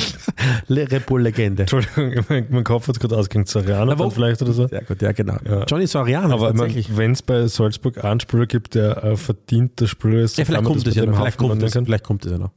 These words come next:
Speaker 2: Ja. Was hat er für eine Nummer gehabt?
Speaker 1: Weiß ich gar nicht.
Speaker 2: Ja.
Speaker 1: Aber
Speaker 2: Na gut.
Speaker 1: die sechsundzwanzig wird tatsächlich nicht mehr vergeben.
Speaker 2: Ja.
Speaker 1: Hat sich die Marketingabteilung,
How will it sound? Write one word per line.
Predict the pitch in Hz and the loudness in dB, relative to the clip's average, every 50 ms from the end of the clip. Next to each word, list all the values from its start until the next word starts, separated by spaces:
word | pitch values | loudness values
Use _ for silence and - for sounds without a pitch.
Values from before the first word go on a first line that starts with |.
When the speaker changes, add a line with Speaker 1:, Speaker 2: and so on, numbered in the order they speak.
| _ - | _ -4
Speaker 2:
Ja. | 104 98 98 107 - _ _ | -2 -2 -2 -4 -10 _ _
Was | - 101 98 | -2 0 2
hat | 110 | 2
er | 113 104 | 0 0
für | 101 110 | 0 2
eine | 107 | 2
Nummer | 113 117 117 107 | 2 2 2 2
gehabt? | - 120 113 95 - - - | 0 0 -2 -2 -4 -12 -20
Speaker 1:
Weiß | - - - | -18 -16 -12
ich | - | -10
gar | 113 120 120 | -10 -8 -8
nicht. | 110 - - 101 | -10 -10 -8 -10
Speaker 2:
Ja. | 95 90 87 92 - - - - - - - _ _ _ _ _ _ _ _ | -10 -10 -10 -14 -18 -20 -20 -20 -20 -20 -20 _ _ _ _ _ _ _ _
Speaker 1:
Aber | - 117 127 | -2 0 0
Speaker 2:
Na | |
gut. | 127 - - | 0 -2 -2
Speaker 1:
die | |
sechsundzwanzig | 135 - 180 - - 202 - 214 202 - 175 160 | -2 -2 -2 -2 -4 -2 -2 -4 -4 -2 -2 -4
wird | 165 - | -2 -2
tatsächlich | 170 147 - 151 151 143 135 - | -2 -2 -2 0 0 -2 -2 -4
nicht | 156 - - | -6 -4 -4
mehr | 156 | -4
vergeben. | 135 - 113 104 104 95 92 - - - | -4 -2 0 0 0 0 -2 -2 0 0
Speaker 2:
Ja. | 120 107 95 92 90 | 2 2 2 0 -2
Speaker 1:
Hat | - 117 | -2 0
sich | 123 123 | 0 2
die | 123 | 2
Marketingabteilung, | 113 110 113 - 135 120 120 113 107 - 113 107 107 113 107 101 | 2 2 2 2 2 2 4 2 2 2 2 2 4 4 2 2